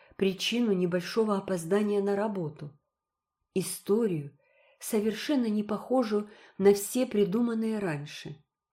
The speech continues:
Филипп частенько ненавидел себя за свою трусость.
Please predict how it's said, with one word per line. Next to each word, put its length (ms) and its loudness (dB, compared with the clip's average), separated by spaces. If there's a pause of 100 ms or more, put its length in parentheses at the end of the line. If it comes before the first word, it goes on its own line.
(100)
Филипп 360 4
частенько 880 -4 (220)
ненавидел 600 4
себя 320 0
за 100 -4
свою 340 -2
трусость. 800 -6